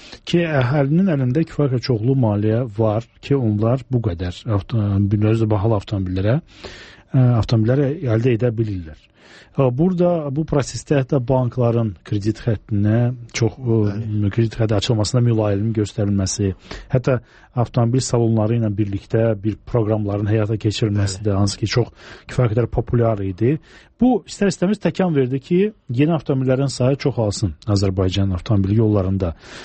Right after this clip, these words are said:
Speaker 1: İndi, e, maliyyə böhranı nə dərəcədə məhz bu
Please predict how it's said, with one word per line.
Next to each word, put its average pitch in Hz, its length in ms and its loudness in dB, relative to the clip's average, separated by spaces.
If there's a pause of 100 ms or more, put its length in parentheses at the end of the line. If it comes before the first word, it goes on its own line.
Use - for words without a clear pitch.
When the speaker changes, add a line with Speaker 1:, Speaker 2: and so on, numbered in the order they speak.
(880)
Speaker 1:
İndi, 214 540 4 (120)
e, - 160 -8 (240)
maliyyə 135 480 4
böhranı 120 460 2
nə 135 240 2
dərəcədə 143 640 2
məhz 117 340 0
bu 127 320 2